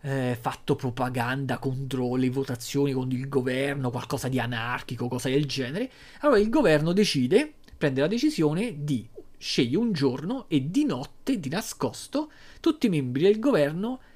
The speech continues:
escono fuori dalla città e si portano dietro, ehm, mi sembra tutta la, i mem-, gli agenti di polizia e, mm, tutti,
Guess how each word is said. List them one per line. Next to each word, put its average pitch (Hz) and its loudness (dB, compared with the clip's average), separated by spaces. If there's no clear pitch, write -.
escono 285 2
fuori 185 2
dalla 131 0
città - -8
e 147 -4
si - -4
portano 175 -2
dietro, 139 0
ehm, 127 -2
mi 156 -6
sembra 147 0
tutta 160 0
la, 135 2
i 127 -8
mem-, 143 0
gli 143 -4
agenti 135 0
di 120 -2
polizia 247 2
e, 147 4
mm, 135 -8
tutti, 170 -2